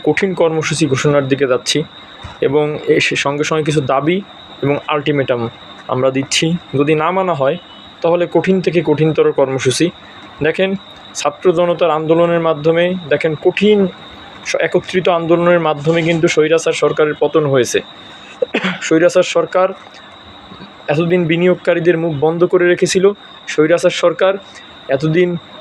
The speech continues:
মা-, বিনিয়োগকারীদের কথা বলতে দেয়নি। কেউ কথা বললে তাদেরকে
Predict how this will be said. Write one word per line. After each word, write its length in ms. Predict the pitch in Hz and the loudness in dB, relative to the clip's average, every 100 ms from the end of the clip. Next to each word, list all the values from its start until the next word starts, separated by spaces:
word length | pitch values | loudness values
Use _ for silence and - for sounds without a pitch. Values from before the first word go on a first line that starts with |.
| - | -4
মা-, 260 | 143 143 | 0 0
বিনিয়োগকারীদের 680 | 147 143 170 180 185 170 175 | 0 0 0 0 2 2 2
কথা 260 | 151 143 180 | 0 0 2
বলতে 280 | 185 185 190 | 2 2 4
দেয়নি। 360 | 190 196 220 226 | 2 2 -4 -2
কেউ 160 | 208 202 | 2 2
কথা 260 | 196 190 | 2 0
বললে 280 | 180 196 190 | 2 4 4
তাদেরকে 420 | 185 165 165 185 | 2 2 2 0